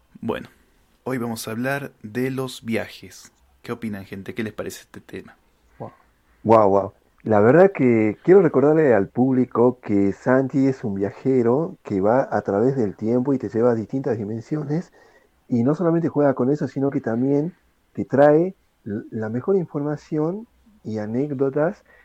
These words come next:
Speaker 2: eh, de estos tiempos que han sido difíciles para muchas personas, y,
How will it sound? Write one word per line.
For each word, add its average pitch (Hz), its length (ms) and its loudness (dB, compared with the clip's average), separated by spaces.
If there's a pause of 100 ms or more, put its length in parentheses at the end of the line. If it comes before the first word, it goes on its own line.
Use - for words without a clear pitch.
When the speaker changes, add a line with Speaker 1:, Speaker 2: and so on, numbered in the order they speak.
(260)
Speaker 2:
eh, 110 240 -4
de 104 540 -2
estos 131 300 -4
tiempos 135 340 0
que 104 120 -8
han 95 160 -8
sido 127 260 -2
difíciles 110 440 -6
para 98 180 -6
muchas 110 320 -8
personas, 131 600 -4 (440)
y, 107 120 -10